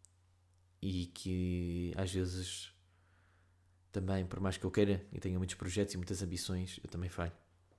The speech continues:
E falho comigo mesmo. Mas acima de tudo, o que mais chato é falhar com vocês, que estão aqui.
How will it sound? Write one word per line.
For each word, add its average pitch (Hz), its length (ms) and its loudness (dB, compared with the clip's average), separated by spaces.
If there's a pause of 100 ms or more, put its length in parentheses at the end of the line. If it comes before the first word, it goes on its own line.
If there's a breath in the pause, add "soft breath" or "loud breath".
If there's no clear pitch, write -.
E - 60 -8
falho 80 220 -6
comigo 85 240 -4
mesmo. - 260 -8 (2000)
Mas 104 160 0
acima 107 260 0
de 107 40 -2
tudo, 110 180 2
o - 20 -8
que 110 60 -2
mais 107 160 4
chato 107 200 2
é 107 40 0
falhar 104 320 2
com 104 120 -2
vocês, 101 480 -2 (340)
que - 80 -8
estão 90 300 -2
aqui. 90 500 -2